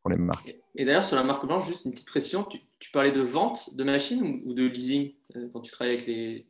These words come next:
Speaker 2: les grands industriels ?
Speaker 1: C'est un détail technique. Pour l'instant, c'est plutôt des ventes. Euh, alors,
Speaker 2: Ok.
Speaker 1: enfin, sur des, généralement, ce qui, ouais, c'est vraiment un détail technique. Généralement, sur des, des, des tests, euh, de, entre cinq et dix points de vente, ça va être de, de la vente au départ. Puis après, quand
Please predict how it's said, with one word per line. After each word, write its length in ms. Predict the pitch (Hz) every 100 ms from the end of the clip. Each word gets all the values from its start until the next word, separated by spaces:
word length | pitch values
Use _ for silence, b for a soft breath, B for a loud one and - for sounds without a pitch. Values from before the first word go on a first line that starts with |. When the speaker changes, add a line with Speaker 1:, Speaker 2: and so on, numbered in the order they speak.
| _
Speaker 2:
les 180 | 127 120
grands 200 | 117 117
industriels ? 500 | 120 120 - 120 120 _ _ -
Speaker 1:
C'est 140 | -
un 60 | 104
détail 220 | 107 107
technique. 380 | 104 101 135 131
Pour 100 | 110
l'instant, 300 | 107 - 120
c'est 140 | 113
plutôt 220 | 101 113
des 140 | 107 107
ventes. 420 | 104 110 123 117
Euh, 320 | 104 98 98
alors, 140 | 101
Speaker 2:
Ok. 40 | 104
Speaker 1:
enfin, 160 | 113 - b b b -
sur 180 | -
des, 420 | 107 110 110 110 107
généralement, 560 | 110 107 113 117 120
ce 100 | 120
qui, 120 | - 98 - -
ouais, 300 | 92 92 101
c'est 100 | 104
vraiment 180 | 95 98
un 60 |
détail 200 | 95 98
technique. 240 | 95 98 104
Généralement, 500 | 104 104 117 113 131
sur 160 | 123
des, 300 | 107 107 101 - b b b -
des, 280 | 92 101 101
des 120 | 104
tests, 500 | 104 123 123 - -
euh, 300 | 104 101 98
de, 80 | 92
entre 300 | 85 104 107
cinq 260 | - 107 113
et 60 |
dix 120 | 101
points 180 | 98 104
de 60 | 101
vente, 280 | 107 110 104
ça 120 | 90
va 80 | 90
être 80 |
de, 220 | 90 92 90
de 60 |
la 100 | 92
vente 180 | 92 98
au 60 | 95
départ. 300 | 95 117 110
Puis 80 |
après, 160 | 95 101
quand 140 | 101